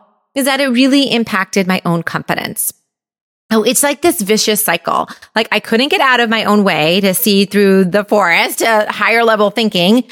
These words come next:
which means I got passed up for the promotion, which means my confidence was impacted. And then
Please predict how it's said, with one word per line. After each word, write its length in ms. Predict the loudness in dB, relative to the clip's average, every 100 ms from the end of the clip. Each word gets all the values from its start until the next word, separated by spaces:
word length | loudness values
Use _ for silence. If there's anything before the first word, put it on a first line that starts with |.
| -16 _
which 160 | -2 0
means 240 | 0 0
I 100 | 0
got 220 | -2 -4
passed 320 | -2 -2 -2
up 120 | -6 -4
for 80 |
the 120 | -2 -2
promotion, 800 | -2 -2 -2 -2 0 2 2 0 _ _
which 240 | -2 0
means 520 | 0 2 2 2 0 -2
my 160 | -2 -2
confidence 680 | -2 -4 -2 -2 -2 -2
was 160 | -2 -2
impacted. 680 | -2 -6 -4 -6 -2 -2 0
And 140 | 2 2
then 340 | 2 0 -2